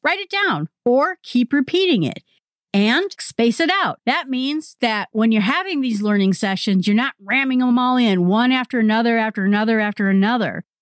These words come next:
That you learn something and you let it soak in for a little bit. You learn something and you let it soak in for a little bit. Make sure you do that so that your brain has time to store everything in.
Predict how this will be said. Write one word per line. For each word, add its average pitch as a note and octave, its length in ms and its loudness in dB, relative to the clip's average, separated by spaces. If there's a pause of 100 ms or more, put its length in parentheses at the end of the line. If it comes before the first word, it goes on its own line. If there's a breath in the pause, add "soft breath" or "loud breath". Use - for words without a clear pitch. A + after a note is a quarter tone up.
(200)
That C#4 240 -2 (180)
you C#4 180 2
learn D#4 240 2
something D#4 540 0 (140)
and D4 100 2
you D4+ 80 2
let D#4+ 180 0
it C#4 120 -8
soak C#4+ 240 0
in D#4+ 160 2
for A#3 120 -2
a G3 60 0
little E3+ 200 0
bit. - 240 -8 (200)
You F3+ 140 2
learn A#3+ 260 4
something C4+ 640 0
and A#3+ 160 2
you B3 80 2
let B3 180 0
it B3 120 -4
soak B3 280 0
in C4+ 220 2
for F3+ 240 -2
a E3 60 0
little D3+ 200 -2
bit. - 240 -8 (300)
Make A3+ 220 0
sure C4 160 0
you B3 200 4
do A3+ 220 2
that C4 380 -2 (320)
so B3 160 -2
that A3 140 2
your G#3+ 120 2
brain A#3 300 2
has A#3+ 260 0
time G3+ 540 2
to F3 280 0
store E4+ 440 0
everything D4+ 460 0
in. F#3+ 440 2